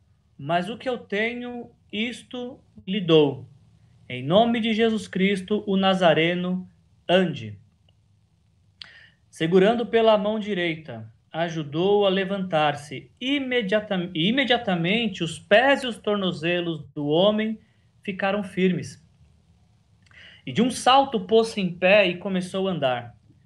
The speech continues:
Depois entrou co-, é, com eles no pátio do templo, andando, saltando e louvando a Deus.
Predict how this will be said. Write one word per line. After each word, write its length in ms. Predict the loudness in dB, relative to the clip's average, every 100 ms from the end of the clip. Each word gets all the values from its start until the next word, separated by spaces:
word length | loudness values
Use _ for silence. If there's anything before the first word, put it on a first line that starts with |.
| _ _
Depois 400 | -8 -4 -2 -2
entrou 280 | -2 -4 -6
co-, 340 | -4 -6 -6 -6
é, 240 | -6 -6
com 260 | -6 -4 0
eles 280 | 0 0
no 100 | -4
pátio 360 | 0 2 2 0
do 80 | -10
templo, 640 | -4 -4 -4 -6 -10 -10 _ -10
andando, 460 | -6 -2 0 0 -2
saltando 580 | -4 -4 -2 0 0 0
e 40 |
louvando 500 | -2 -2 0 -2 0
a 20 |
Deus. 480 | -2 -4 -8 -12 -18